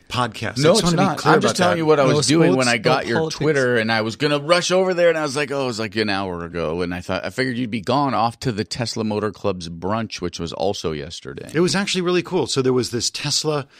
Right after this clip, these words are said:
Speaker 1: that was all decked out in camo with a rack on the roof.
Speaker 2: Nice
Speaker 1: with all
Speaker 2: rack.
Speaker 1: kinds of,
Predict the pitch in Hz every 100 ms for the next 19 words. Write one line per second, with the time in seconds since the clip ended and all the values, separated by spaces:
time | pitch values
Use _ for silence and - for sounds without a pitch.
0 | - - - 135 117 117 - 131 151 120
1 | 147 - 139 131 120 104 - 127 131 131
2 | 139 135 _ - - 117 110 92 90 120
3 | 131 143 139 117 101 127 151 - - 80
4 | 85 - 135 135 135 - 147 143 120 117
5 | 90